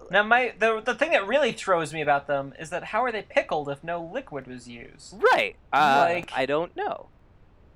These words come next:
Speaker 2: I'm, I'm giving
Speaker 1: Even if you were like, "Yeah, it's a way that I carve onions,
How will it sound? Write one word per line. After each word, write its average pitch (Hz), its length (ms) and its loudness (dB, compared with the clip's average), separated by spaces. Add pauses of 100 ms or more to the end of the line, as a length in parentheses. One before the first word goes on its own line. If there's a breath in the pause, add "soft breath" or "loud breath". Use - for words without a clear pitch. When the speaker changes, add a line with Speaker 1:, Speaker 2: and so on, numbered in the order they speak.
(600)
Speaker 2:
I'm, 180 200 2 (120)
I'm - 260 2
giving 339 240 -2
Speaker 1:
Even 339 100 0
if 285 140 -2
you 277 80 -2
were 269 120 6
like, 226 300 4
"Yeah, 214 300 4
it's 185 100 -2
a 247 60 2
way 247 180 2
that 240 140 4
I 185 80 4
carve 185 400 0
onions, - 680 -6